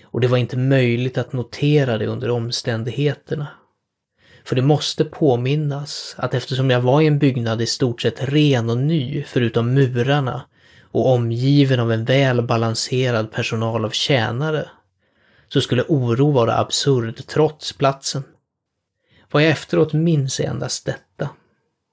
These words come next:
Att min gamla svarta katt,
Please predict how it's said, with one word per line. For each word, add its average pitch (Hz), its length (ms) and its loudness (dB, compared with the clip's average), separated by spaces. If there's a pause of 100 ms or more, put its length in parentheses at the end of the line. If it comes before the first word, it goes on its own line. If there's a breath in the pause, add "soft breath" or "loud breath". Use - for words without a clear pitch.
(760)
Att - 180 -4
min 123 160 0
gamla 127 280 2
svarta - 500 -2
katt, - 840 -14